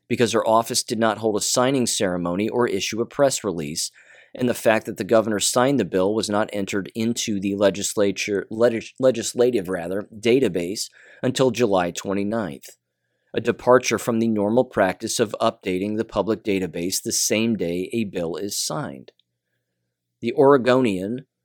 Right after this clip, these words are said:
Oreg-, slash Oregon Live, asked the governor's office when Brown's staff notified the legislature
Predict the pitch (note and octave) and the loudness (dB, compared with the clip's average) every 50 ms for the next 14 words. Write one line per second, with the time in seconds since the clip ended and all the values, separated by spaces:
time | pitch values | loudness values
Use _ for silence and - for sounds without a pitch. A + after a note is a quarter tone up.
0 | _ _ _ _ _ _ _ _ _ _ - B2+ A#2+ A#2+ A2 - - - - - | _ _ _ _ _ _ _ _ _ _ 2 4 4 4 4 0 -4 -8 -6 -4
1 | - A#2 A#2 G#2+ G#2 - - - - C3+ B2 B2 A#2+ A#2 G2+ A#2 G#2 G2 F#2 G2 | -2 0 0 0 0 -2 -4 -2 2 4 6 6 6 4 2 0 0 0 0 0
2 | G#2 G#2+ G#2 F2+ E2+ F2 G2+ G2+ A2 - A2 A#2 C3 C#3+ - - B2+ G#2 A#2 A2+ | 0 0 0 -2 -2 -4 -4 -4 -4 -2 0 2 2 2 0 -2 0 2 4 4
3 | G2 A2 G#2+ G#2 - - G2+ F#2 F#2 F2+ - G#2 G2+ - - G#2+ G#2 A2 G#2+ G2+ | 4 2 0 -2 0 0 0 0 0 -2 -4 -4 -4 -4 -4 -2 -2 -2 -2 0
4 | F#2 G#2 G2+ G2+ A2+ B2+ B2+ - - - - G2+ G2 G2 - - G#2 G2+ A2 A#2 | 0 0 2 2 0 0 -2 -2 -2 0 0 0 0 0 -2 -4 -4 -2 -2 -2
5 | A2+ - - G#2+ G#2+ G#2 - F#2 - G2 F#2+ F2+ F#2+ E2+ - - G2+ F2+ E2+ - | -2 -2 -2 -2 -2 -4 -6 -6 -4 -4 -4 -4 -4 -6 -4 -2 -2 -2 -2 -4
6 | - G2 F2+ G#2+ | -4 -4 -6 -6